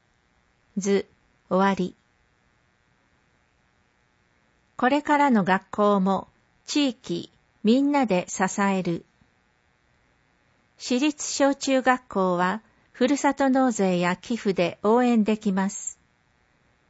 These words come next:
昨年から、希望する私立小中学校を指定して、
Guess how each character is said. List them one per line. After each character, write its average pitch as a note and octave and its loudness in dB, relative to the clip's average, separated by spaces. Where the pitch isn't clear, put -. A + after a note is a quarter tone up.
昨 A#3 -2
年 B3+ 2
か A#3 0
ら、 A3+ 0
希 B3 -4
望 C#4 2
す C4 -2
る A#3 0
私 - -4
立 D4 -2
小 C#4+ 0
中 C#4 -2
学 C4+ -4
校 F#3 -2
を F3+ 0
指 - -8
定 A3 0
し - -10
て、 - -2